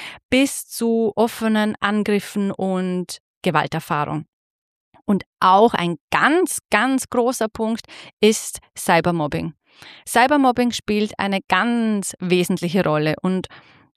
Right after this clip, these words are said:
unter Cybermobbing versteht man das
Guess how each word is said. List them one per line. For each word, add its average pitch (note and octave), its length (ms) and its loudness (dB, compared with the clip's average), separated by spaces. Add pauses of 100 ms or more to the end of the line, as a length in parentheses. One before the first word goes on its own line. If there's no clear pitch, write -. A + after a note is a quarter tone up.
(280)
unter A3 220 4
Cybermobbing B3+ 840 4
versteht G3+ 640 0 (280)
man F#3+ 520 0
das F3 240 -6